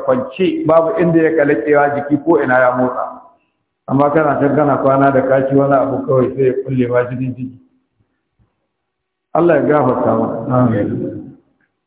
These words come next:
Speaker 1: Wa idza qudiyatis salatu fantashiru fil ard. Wa tabghu min fadlillah. Da an kare sallah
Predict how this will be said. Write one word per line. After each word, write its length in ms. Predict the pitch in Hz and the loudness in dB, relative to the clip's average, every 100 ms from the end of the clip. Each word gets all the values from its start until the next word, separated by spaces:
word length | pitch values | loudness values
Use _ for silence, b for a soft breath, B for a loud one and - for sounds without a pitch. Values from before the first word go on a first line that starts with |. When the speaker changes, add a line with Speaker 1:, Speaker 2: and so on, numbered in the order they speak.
| _ 135 | _ 2
Speaker 1:
Wa 100 | 156 | 2
idza 240 | 156 160 | 4 2
qudiyatis 500 | 160 143 151 151 147 | 4 4 4 2 2
salatu 640 | 156 156 170 151 156 151 - | 2 4 4 4 0 0 0
fantashiru 640 | 156 160 175 165 165 151 135 | 0 0 0 0 0 0 2
fil 120 | 135 | 2
ard. 260 | 117 - - - - _ _ _ _ _ _ _ _ _ _ _ - | 0 -2 -8 -14 -20 _ _ _ _ _ _ _ _ _ _ _ -4
Wa 220 | 131 143 | 0 2
tabghu 220 | 143 123 127 | 2 2 2
min 120 | 127 | 2
fadlillah. 500 | 131 127 110 98 101 - - 123 | 2 0 0 -4 -8 -12 -18 -6
Da 220 | 131 139 | 0 0
an 100 | 156 | 2
kare 320 | 170 165 135 | 2 2 0
sallah 300 | 135 135 123 | -2 0 0